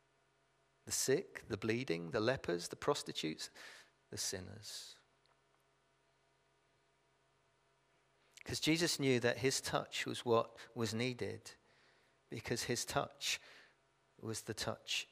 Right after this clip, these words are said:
of God. The challenge to the church that bears his name is, do we look more like Pharisees or do we look more like Jesus?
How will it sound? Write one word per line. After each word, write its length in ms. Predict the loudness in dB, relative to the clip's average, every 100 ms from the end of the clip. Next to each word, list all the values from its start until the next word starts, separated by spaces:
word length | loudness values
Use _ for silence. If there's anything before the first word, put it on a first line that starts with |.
| _
of 180 | -8 -6
God. 420 | -4 -4 -6 -10 -12 -12 _ _ _ _ _ _ _ _ _ _ _ _ _ _ _ _ _ _ _ _ _ _ _ _ _ _ _ _ _ _ -16 -16 -8
The 80 | 0
challenge 720 | 12 12 12 8 4 0 0
to 260 | -2 0 0
the 100 | 0
church 840 | 6 8 8 8 4 0 -2 -2 -8 -20 _ _ _ _
that 160 | -6 4
bears 320 | 4 4 0
his 180 | -4 0
name 540 | 0 0 -4 -8 -14 _ _ _ _ _ _ _ _
is, 380 | -4 -2 -2 -6
do 180 | -2 2
we 140 | 4
look 240 | 6 6 6
more 160 | 2
like 240 | 4 2 2
Pharisees 920 | 4 4 2 -2 -4 -4 -8 -12 -14 _ -20 _ _
or 120 | -8
do 120 | -4 -2
we 80 |
look 200 | 0 -2
more 140 | -4 -4
like 220 | -4 -4
Jesus? 880 | -6 -6 -8 -10 -12 -12 -14 -18 -20